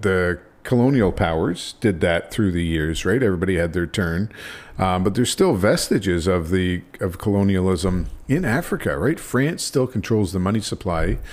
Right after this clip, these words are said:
in a number of countries, which just kind of blew my mind. Like, oh, they're, they have a special kind of franc that they can only use, and it's tied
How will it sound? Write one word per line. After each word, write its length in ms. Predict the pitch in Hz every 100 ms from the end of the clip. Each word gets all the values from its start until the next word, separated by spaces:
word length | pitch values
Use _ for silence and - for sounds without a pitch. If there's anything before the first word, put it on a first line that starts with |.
| - - -
in 80 |
a 80 | 95
number 440 | 92 101 131 135 101
of 120 | 92
countries, 720 | - 110 - 76 104 175 - -
which 300 | 101 95 -
just 260 | - 101 -
kind 140 | 104
of 100 | 90
blew 200 | 78 104
my 220 | 98 95 92
mind. 340 | 78 80 85
Like, 220 | 82 80 -
oh, 280 | 185 101
they're, 280 | 82 92 90
they 100 | 90
have 120 | 92
a 40 | 85
special 500 | - - - - 110
kind 260 | - 110
of 80 | 131
franc 460 | - 113 78 73 - - - - - - - - _
that 180 | - 90
they 100 | 101
can 180 | 87 98
only 280 | 95 98 95
use, 640 | 90 113 80 92 127 - -
and 640 | 101 92 92 90 90 87
it's 300 | 90 85 -
tied 640 | - 107 95 92 92 87